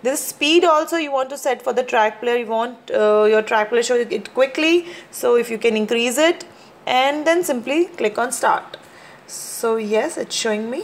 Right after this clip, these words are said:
it's running very fast. If you want to pause some, but s-, maybe let's say you, uh, you got a call or something,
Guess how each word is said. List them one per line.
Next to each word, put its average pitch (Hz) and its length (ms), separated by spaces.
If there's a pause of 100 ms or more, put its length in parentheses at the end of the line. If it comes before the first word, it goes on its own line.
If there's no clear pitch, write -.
it's - 320
running 196 320
very 208 220
fast. 359 480 (200)
If 254 120
you 311 80
want 330 140
to 370 40
pause 302 360
some, 277 180
but 262 200
s-, 269 160
maybe 247 300
let's 240 220
say 247 120
you, 247 100
uh, 226 260
you 226 340
got 226 160
a 233 60
call 220 340
or 220 60
something, 233 500